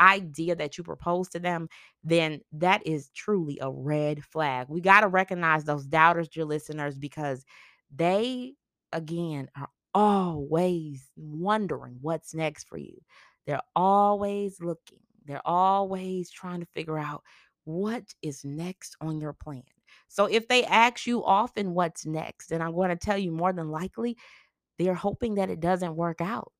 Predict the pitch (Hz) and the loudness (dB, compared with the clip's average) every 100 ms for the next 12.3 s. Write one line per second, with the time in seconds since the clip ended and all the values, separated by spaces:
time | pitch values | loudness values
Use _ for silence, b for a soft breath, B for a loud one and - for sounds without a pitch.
0 | - 190 190 170 190 247 147 139 _ _ | 0 4 4 2 2 0 -4 -10 _ _
1 | - 175 165 165 170 180 220 196 185 160 | -2 2 4 4 4 2 2 4 4 2
2 | 156 156 147 - 147 135 143 127 131 - | -4 -4 -6 -6 -4 -2 -2 -2 -4 -4
3 | 131 127 123 123 123 131 127 - 127 117 | -2 -2 0 -2 -2 -6 -8 -6 -6 -6
4 | 127 - B B B - 247 254 240 233 | -10 -14 B B B -2 6 8 10 8
5 | 233 185 220 208 - 170 151 160 160 170 | 4 -2 -6 -6 -2 -4 -2 -2 0 0
6 | 165 147 147 151 147 147 - 170 139 135 | 0 -2 -4 -4 -2 -2 -4 -4 -4 -4
7 | 135 - 135 123 120 - _ _ _ _ | -6 -4 -2 -2 -6 -10 _ _ _ _
8 | 143 151 156 151 151 151 _ _ _ 139 | -6 -4 -2 -2 -4 -10 _ _ _ -12
9 | 139 147 143 135 123 _ _ - 139 120 | -10 -6 -6 -8 -10 _ _ -8 -6 -6
10 | - _ - - _ _ _ _ _ _ | -10 _ -20 -20 _ _ _ _ _ _
11 | _ _ _ _ _ 170 - 165 175 208 | _ _ _ _ _ -2 6 8 10 6
12 | 202 202 | 2 0